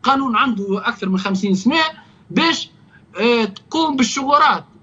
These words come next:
وتعين القضاة كما يحب، معناها ب-، كما تحب بطريقة عشوائية. وتراو تويك فما قضاة رتبة ثانية يشد لك رئيس محكمة،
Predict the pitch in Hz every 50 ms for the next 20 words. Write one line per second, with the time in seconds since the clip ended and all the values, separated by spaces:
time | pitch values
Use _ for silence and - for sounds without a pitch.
0 | _ _ - - - 233 277 302 285 269 247 240 226 214 - 233 226 285 302 285
1 | 233 - - - - 381 320 302 294 277 - 320 294 202 185 175 175 175 214 240
2 | 220 208 190 190 190 185 - - _ _ _ - 247 233 220 - - 311 330 269
3 | 226 - _ _ - _ _ _ - - 247 269 302 269 - 262 254 254 247 285
4 | 277 - - 277 285 285 294 311 262 196 - - _ _ _ _ _ _ 180 196
5 | 190 302 285 240 226 190 214 220 226 214 - 247 233 220 214 - 233 226 269 247
6 | 233 240 226 - 202 196 190 269 240 214 190 185 202 196 185 185 202 196 190 185
7 | - 226 294 - - 262 254 247